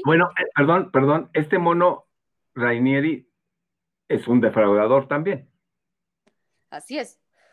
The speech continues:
Speaker 1: Ok, ok.
Speaker 2: Por supuesto, Kit, eh, Kit Raniere es un defraudador porque, pues, sí, inició igual en esquemas piramidales. Su primer compañía era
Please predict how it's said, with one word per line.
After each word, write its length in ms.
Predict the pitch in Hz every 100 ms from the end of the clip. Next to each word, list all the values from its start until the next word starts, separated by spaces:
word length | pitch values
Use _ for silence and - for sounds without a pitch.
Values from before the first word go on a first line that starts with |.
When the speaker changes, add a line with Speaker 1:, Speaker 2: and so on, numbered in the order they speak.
| _ _
Speaker 1:
Ok, 220 | 131 - 117 -
ok. 180 | 131 - 101 _ _ _ _
Speaker 2:
Por 140 | 226 220
supuesto, 600 | 240 285 392 392 277 -
Kit, 200 | 233 208
eh, 140 | 202 202
Kit 200 | 247 214
Raniere 920 | 277 269 254 262 247 226 175 156 165
es 160 | 180 233
un 120 | 233
defraudador 720 | 226 220 190 185 180 165 175
porque, 220 | 196 185 185
pues, 200 | - -
sí, 240 | 214 214
inició 360 | 202 196 208 220
igual 300 | 208 202 247
en 140 | 202
esquemas 400 | 170 - 190 190
piramidales. 680 | - 202 226 254 240 220 - _ 247 254 220
Su 120 | 196
primer 320 | 196 196 202 208
compañía 640 | 226 214 202 202 190 190
era 460 | 190 190 185 170